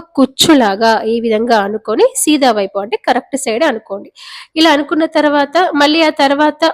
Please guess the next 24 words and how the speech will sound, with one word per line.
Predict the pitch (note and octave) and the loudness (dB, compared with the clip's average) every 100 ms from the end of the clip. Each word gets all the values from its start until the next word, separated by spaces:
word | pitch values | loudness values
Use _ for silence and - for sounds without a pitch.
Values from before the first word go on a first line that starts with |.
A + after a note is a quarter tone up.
| D#4 | 0
ఆ | D#4 | 0
ఫోల్డింగ్ | D#4 F4 E4+ D#4+ | 2 2 0 -2
అనేది | D#4+ C#4 | -2 -2
పోతుంది | D4 D4+ B3 F#3+ | -2 -2 -4 -4
కదా, | G3+ A3 G3 _ - - _ - | -2 -2 -4 _ -20 -20 _ 0
కాబట్టి | A3 A3+ B3+ G#3 - G4+ B4 D4+ | 2 4 2 -2 0 2 2 -2
ఆ | C#4 | -4
ఫోల్డింగ్ | C4+ B3 C#4+ D4+ A#3 | 0 2 2 -2 -4
అనేది | G#3+ C4 - _ | -4 -8 -10 _
పోకుండా | A3+ A3+ B3 A#3+ A3 B3 B4+ - C4 | 0 0 0 -4 -2 -2 -2 -4 -6
మనము | A#3 B3+ A#4 - | -4 -2 -2 -4
చిన్న | B3+ B3 C4 | -2 -2 -4
చిన్న | A3+ B3+ B4+ _ D4+ | -6 -6 -6 _ 0
టాకాలు | C4+ C#4+ C#4 G#3+ | 0 2 0 0
అనేవి | G#3+ D4 | 0 0
వేసుకోవాలన్నమాట. | A#3+ B3+ - G3+ G#3+ G#3 - - - - - | -2 -2 -6 -8 -8 -12 -18 -20 -20 -18 -6
So | F4 | -2
మనం | D#4+ D4+ D4 | 0 0 0
టాకాలు | G#3+ A#3 C4+ C4+ | -2 -2 -2 0
అనేవి | C4 A3+ | 0 0
వేసుకునేటప్పుడు | A3 - A#3+ A#3 A3+ A3 G3 - F#4+ - | -2 -2 -4 -4 -4 -6 -6 -2 -4 0
ఫోల్డింగ్ | C4+ C4+ D4+ C#4 G#3+ | 2 2 2 -2 -4
అనేది | G#3 C#4 - | -4 -6 -4
కరెక్ట్ | A3 G#3 _ | -4 -4 _